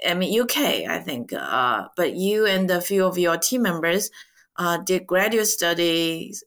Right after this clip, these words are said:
in Russia. Tell us how you ended up there, and, uh,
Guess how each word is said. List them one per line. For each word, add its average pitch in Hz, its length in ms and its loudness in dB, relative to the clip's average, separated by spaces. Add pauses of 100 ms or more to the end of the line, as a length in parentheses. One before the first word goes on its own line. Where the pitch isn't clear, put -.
(160)
in 190 180 2
Russia. 190 580 2 (440)
Tell 247 220 0
us 269 280 2
how 233 180 -2
you 175 540 2
ended 185 360 0
up 170 200 -2
there, 156 500 0
and, 165 440 -2
uh, 160 260 2